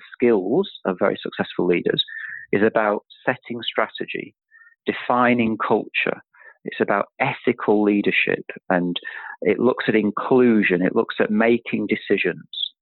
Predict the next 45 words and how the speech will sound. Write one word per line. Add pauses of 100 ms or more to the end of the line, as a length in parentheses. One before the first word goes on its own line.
And (400)
th-,
those
are, (520)
th-, (100)
those (140)
would, (140)
that's
the
hard
work
of
leadership.
And
that's
why
we
wrote
it,
'cause
we
wanted
to (100)
take
that
kind
of
road
less (200)
travelled,
I
suppose. (760)
Um,
we're
now
on
the
easy
one. (580)
And,
uh,
so
we're,
we've, (200)
we've